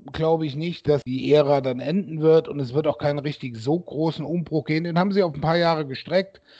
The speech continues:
Man hat jetzt andere Spielerinnen wie Estelle Seminko eingebaut letztes Jahr oder Beatrice Edwig. Amandine Leno hängt noch ein Jahr am Tor dran. Die ist ja eigentlich auch nur Torwarttrainerin.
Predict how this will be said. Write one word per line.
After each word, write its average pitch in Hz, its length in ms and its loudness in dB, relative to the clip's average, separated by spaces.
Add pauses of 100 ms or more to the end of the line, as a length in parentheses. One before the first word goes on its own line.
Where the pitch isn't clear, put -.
(160)
Man 135 140 -2
hat 180 200 0
jetzt - 280 -2
andere 156 440 -2
Spielerinnen 147 640 0
wie 143 120 0
Estelle 143 380 0
Seminko 143 520 -2
eingebaut 143 720 0
letztes 139 400 0
Jahr 139 260 6
oder 135 160 0
Beatrice 131 560 -4
Edwig. 180 480 0 (340)
Amandine 147 440 2
Leno 160 340 6
hängt 147 220 -2
noch 143 120 -4
ein 143 140 -2
Jahr 139 180 0
am 131 120 -8
Tor 139 200 2
dran. 170 300 -2
Die 147 80 0
ist 131 100 -2
ja 139 120 2
eigentlich 135 360 -2
auch 170 200 4
nur 170 180 0
Torwarttrainerin. 147 960 2